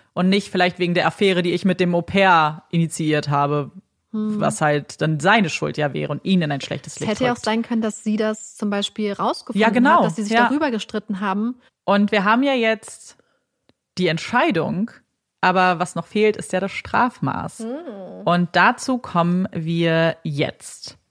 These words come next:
Speaker 1: Nachdem diese Entscheidung gefallen ist, ähm, entscheidet man, dass das Strafmaß im Februar zweitausendacht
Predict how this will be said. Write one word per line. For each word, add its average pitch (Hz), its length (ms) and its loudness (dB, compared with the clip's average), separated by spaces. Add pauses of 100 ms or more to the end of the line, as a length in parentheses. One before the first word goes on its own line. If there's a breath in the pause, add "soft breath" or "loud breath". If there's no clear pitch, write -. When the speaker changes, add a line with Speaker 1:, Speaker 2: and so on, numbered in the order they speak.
Speaker 1:
Nachdem 202 280 4
diese 185 140 2
Entscheidung 170 340 0
gefallen 180 360 2
ist, - 460 -4
ähm, 160 280 2
entscheidet 170 420 0
man, 160 320 0
dass 165 180 -2
das 165 140 -2
Strafmaß 196 600 0
im 160 100 -4
Februar - 640 -4
zweitausendacht 147 840 -4